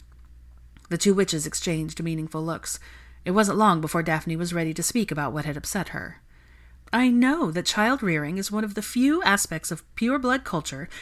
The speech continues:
that is exclusively matriarchal, but every time I see Scorpius's rigid routine, every time I see him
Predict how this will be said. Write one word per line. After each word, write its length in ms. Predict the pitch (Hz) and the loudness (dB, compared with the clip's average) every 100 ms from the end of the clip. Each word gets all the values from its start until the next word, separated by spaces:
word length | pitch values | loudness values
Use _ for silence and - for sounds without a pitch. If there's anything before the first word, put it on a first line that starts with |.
| - 220 | -10 0
that 100 | 220 | 2
is 140 | 220 | 2
exclusively 920 | 233 - - - 254 359 - 170 160 | -2 -2 -4 2 2 2 0 -2 0
matriarchal, 800 | 180 196 - 208 220 208 - - - - - | 0 0 2 2 2 0 -8 -12 -16 -18 -10
but 160 | - - | -8 -2
every 280 | 254 254 311 | 0 4 2
time 240 | 320 311 | 4 4
I 40 | 311 | 4
see 140 | - | 2
Scorpius's 720 | - - 294 311 262 208 185 | 0 2 0 2 0 0 0
rigid 340 | 190 247 247 185 | 2 2 2 0
routine, 640 | 175 - 262 233 143 175 - - - - | -2 2 2 2 -2 -8 -12 -20 -10 -2
every 180 | 269 392 | 2 2
time 180 | 392 | 2
I 60 | 339 | 2
see 320 | - 254 330 | 4 4 4
him 240 | 370 185 | 4 0